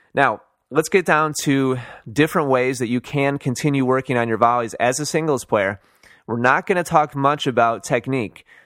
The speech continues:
today. I, I will definitely be throwing in some, some tips and suggestions on how you guys can do better with your volleys or, or half volleys or,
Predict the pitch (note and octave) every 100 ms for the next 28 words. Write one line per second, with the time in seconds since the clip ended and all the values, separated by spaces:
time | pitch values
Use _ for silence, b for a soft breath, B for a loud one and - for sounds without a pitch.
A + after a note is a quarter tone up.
0 | b C3+ A2+ G2 F2+ G#2 G#2+ - A#2+ B2+
1 | D#3+ D3 C#3+ D3 C#3 C#3 B2 B2 C#3 C3
2 | B2+ B2 B2+ A2+ B2 A2+ A2 G2 - A#2
3 | G#2+ C3+ B2+ - A#2+ G#2 G2+ B B -
4 | C3 C#3 C#3+ - C#3+ B2+ A2 A2+ C3 C3
5 | A#2+ A#2 B2 - A#2 A2+ A#2 B2 A#2 B2
6 | - C3+ A#2 A#2 A#2 A#2 G#2+ G2 D2+ A2
7 | - C3 A#2+ A#2+ B2 A2 G#2+